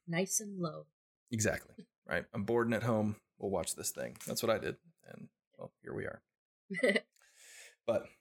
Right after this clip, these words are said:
Speaker 2: all right. Well, thanks for listening, everybody. Uh, where can you be found on social media, Catherine?
Speaker 1: I can be found on Twitter at Baskinator.
Speaker 2: Excellent. I can be found on Twitter at T Baskin. You can get us at F Peace Theater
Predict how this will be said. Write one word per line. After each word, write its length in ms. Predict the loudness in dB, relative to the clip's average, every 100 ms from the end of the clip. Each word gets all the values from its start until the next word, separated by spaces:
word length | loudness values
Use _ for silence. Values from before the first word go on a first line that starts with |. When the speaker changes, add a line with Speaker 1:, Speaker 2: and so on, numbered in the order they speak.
| 0
Speaker 2:
all 120 | 4
right. 260 | 6 4 4
Well, 80 | 4
thanks 200 | 4 4
for 80 | 2
listening, 280 | 4 4
everybody. 460 | 4 6 4 4 2
Uh, 200 | 2 4
where 200 | 6 4
can 120 | 4
you 80 | 2
be 100 | 2
found 400 | 4 4 4 4
on 340 | 2 2 4 4
social 320 | 2 2 2
media, 260 | 2 2
Catherine? 300 | 2 0 -2 -8 _ _ _ _ -20 -20 _
Speaker 1:
I 80 | -12
can 140 | -6 -2
be 80 | -2
found 220 | 0 0
on 80 | 0
Twitter 360 | -2 0 0 0 -4
at 60 | -14 -12
Baskinator. 760 | -10 -10 -12 -16 -12 -10 -10 -12 _ -20 -20 _ _ -12
Speaker 2:
Excellent. 680 | -8 -8 -8 -12 -10 -12 -2
I 180 | 0 0
can 120 | -2
be 80 | -4
found 380 | -4 -2 -4 -6
on 140 | -8
Twitter 260 | -8 -8 -6
at 260 | -4 -4 -6 -12
T 180 | -8 -4
Baskin. 440 | -2 0 -2 -6 -8 -14
You 80 |
can 100 | -10
get 100 | -6
us 120 | -4 -6
at 80 | -6
F 180 | -8 -8 _
Peace 240 | -6 -4
Theater 440 | -2 0 0 -4